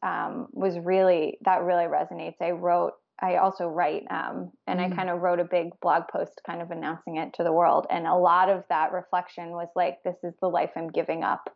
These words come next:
Speaker 2: Mm-hmm.
Speaker 1: to do this." Like, I spent my whole life, I mean, college, high school, all of that stuff,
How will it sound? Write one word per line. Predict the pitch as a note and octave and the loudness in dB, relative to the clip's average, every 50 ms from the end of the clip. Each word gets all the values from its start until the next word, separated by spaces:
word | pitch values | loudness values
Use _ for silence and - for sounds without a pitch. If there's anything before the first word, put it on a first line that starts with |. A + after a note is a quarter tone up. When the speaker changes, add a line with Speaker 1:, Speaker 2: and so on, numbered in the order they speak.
| _ _ _ _ - | _ _ _ _ -6
Speaker 2:
Mm-hmm. | - G3+ E3 E3 G3+ | -6 -6 -4 -2 0
Speaker 1:
to | A3 C4 - | 2 2 2
do | - F#3 F3+ E3 | 2 0 0 2
this." | - C#3+ C#3 - - _ _ _ _ - | 2 2 2 2 0 _ _ _ _ -4
Like, | - F3+ F3 - | -4 -2 0 2
I | F3+ F3+ | 0 0
spent | - - - - F3+ E3 E3 E3 - - _ - | 0 -4 -2 -2 -2 0 -2 -6 -10 -12 _ -8
my | F#3 F#3+ F3+ | -6 -6 -6
whole | F#3 - - - F#3+ F#3+ F#3+ F#3+ F#3 F3+ E3 - - | -6 -6 2 4 6 6 8 6 6 4 4 2 0
life, | F#3 G3 G3 F#3+ F3+ F#3 | 2 4 4 4 2 -2
I | G3 F#3 | -6 -10
mean, | F3+ F3 F3 | -8 -10 -12
college, | F3 - - F#3 F3+ F3 F3+ E3+ F3 F3 - - - _ _ _ _ _ _ _ _ _ - | -10 -2 0 0 0 0 -2 -2 -4 -8 -12 -16 -20 _ _ _ _ _ _ _ _ _ -2
high | G#3+ G#3 | -2 -2
school, | G#3+ - - F#3+ D#3+ D3+ | -2 -4 -4 -2 0 4
all | E3+ F#3 F#3 F#3 | 4 4 4 4
of | F3+ F#3 | 2 0
that | D#3+ - - - | -4 -4 -4 -2
stuff, | - F#3 - | -2 -2 -2